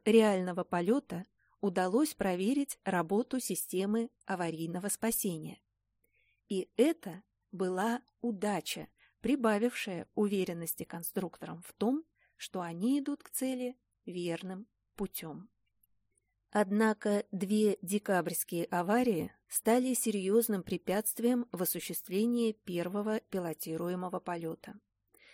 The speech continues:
Да и готовых для продолжения испытаний ракет не было. Но это было весьма кстати. Корабль был еще сырым,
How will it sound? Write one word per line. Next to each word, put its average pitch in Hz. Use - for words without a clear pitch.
Да 226
и 294
готовых 240
для 202
продолжения 185
испытаний 226
ракет 185
не 196
было. 170
Но 240
это 359
было 277
весьма 254
кстати. -
Корабль 190
был 190
еще 185
сырым, 202